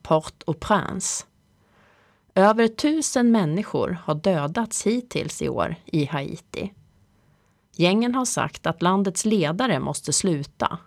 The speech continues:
annars hotar de med krig. Nu säger ledaren Ariel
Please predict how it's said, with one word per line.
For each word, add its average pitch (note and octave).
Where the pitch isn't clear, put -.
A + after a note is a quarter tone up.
annars D#3
hotar E3+
de C#3+
med C#3+
krig. -
Nu A3
säger B3+
ledaren C#3
Ariel F#3+